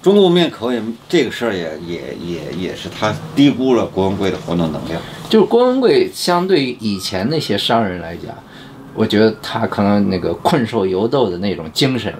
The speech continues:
Speaker 2: 是，
Speaker 1: 对。
Speaker 2: 是比较厉害的。
Speaker 1: 一，
Speaker 2: 以前也有很多
Speaker 1: 对，对，对。
Speaker 2: 商人就屈服了。
Speaker 1: 一，一则是困兽犹斗，
Speaker 2: 嗯。
Speaker 1: 二则是他可能早就有准备。他在海外，他为防备他这个狡兔，这个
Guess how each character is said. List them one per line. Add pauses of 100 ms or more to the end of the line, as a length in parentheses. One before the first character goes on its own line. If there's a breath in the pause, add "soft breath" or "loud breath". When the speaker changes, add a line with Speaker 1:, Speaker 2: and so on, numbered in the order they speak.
(180)
Speaker 2:
是，
Speaker 1:
对。
Speaker 2:
是
比
较
厉
害
的。
Speaker 1:
一，
Speaker 2:
以
前
也
有
很
多
Speaker 1:
对，
对，
对。
Speaker 2:
商
人
就
屈
服
了。
Speaker 1:
一， (140)
一
则
是
困
兽
犹
斗，
Speaker 2:
嗯。 (120)
Speaker 1:
二
则
是
他
可
能
早
就
有
准 (140)
备。 (640)
他
在
海
外， (540 loud breath)
他 (760)
为
防
备
他
这
个
狡
兔， (240)
这
个